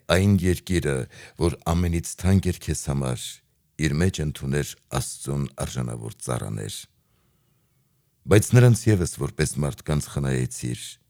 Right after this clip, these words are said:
արձակելով քո զորքի առաջամարտիկներին, պիծակներին, որ սակավ առ սակավ սպանեն նրանց, թեև դա անզոր չէիր ամբարիշտների դեմ պատերազմելու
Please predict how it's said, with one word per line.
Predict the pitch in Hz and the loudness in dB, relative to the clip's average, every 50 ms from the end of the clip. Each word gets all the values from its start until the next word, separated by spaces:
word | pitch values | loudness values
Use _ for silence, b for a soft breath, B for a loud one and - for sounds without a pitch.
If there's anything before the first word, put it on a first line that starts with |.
| _ _ _ _ _ - | _ _ _ _ _ -8
արձակելով | 143 - - - 67 64 - 65 65 67 64 - | -8 -6 -4 -6 -6 -4 -4 -4 -6 -6 -6 -6
քո | - 73 67 | -8 -8 -6
զորքի | - 67 64 - - - 71 67 - - | -6 -6 -8 -8 -8 -8 -8 -8 -8 -6
առաջամարտիկներին, | - 69 65 64 - - 67 64 64 64 - - 64 - - 67 69 64 65 65 64 62 60 b b b b b b b | -6 -6 -6 -6 -6 -6 -6 -6 -6 -6 -8 -10 -14 -12 -8 -8 -6 -6 -6 -6 -6 -8 -10 b b b b b b b
պիծակներին, | _ 78 71 - - 73 67 - - 67 69 67 73 71 69 64 B B B B B B | _ -10 -8 -4 -4 -4 -4 -2 -4 -2 -2 0 0 0 -2 -2 B B B B B B
որ | - 87 - - | -2 -2 -2 -2
սակավ | - - - 76 69 - - 87 107 110 107 104 101 | -6 -2 0 0 0 2 2 4 6 6 6 6 4
առ | 92 - - | 2 2 -2
սակավ | - - 80 71 - 73 76 73 - - - _ | -2 -2 -2 -2 -2 -2 -2 -2 -4 -6 -12 _
սպանեն | - - - - - 78 80 85 95 104 104 92 | -12 -12 -12 -4 -2 0 2 4 4 4 4 4
նրանց, | 80 67 64 62 57 55 58 60 - - - - - _ _ _ b b b b b b b b b _ | 2 0 -2 -4 -6 -6 -8 -8 -8 -10 -14 -16 -18 _ _ _ b b b b b b b b b _
թեև | - 90 92 90 87 80 73 | 4 6 6 6 6 4 2
դա | 71 85 82 80 78 73 - _ _ _ _ | 2 4 4 4 4 2 -2 _ _ _ _
անզոր | - 80 82 80 69 76 80 71 | 2 2 2 2 2 0 0 -2
չէիր | - - - - 90 92 104 113 110 - - - - _ | -2 -6 0 2 4 4 6 4 4 2 -2 -8 -14 _
ամբարիշտների | - 85 90 87 71 85 82 82 78 - - - - 85 80 80 80 | 0 0 0 2 2 2 2 2 0 -4 -8 -4 -2 0 0 2 0
դեմ | 65 73 78 76 73 | 0 0 0 0 0
պատերազմելու | 67 - 73 73 73 73 69 73 71 - - 73 73 71 73 76 | 0 -2 -2 -2 -2 -2 -2 -2 -4 -4 -4 -4 -2 -2 0 -2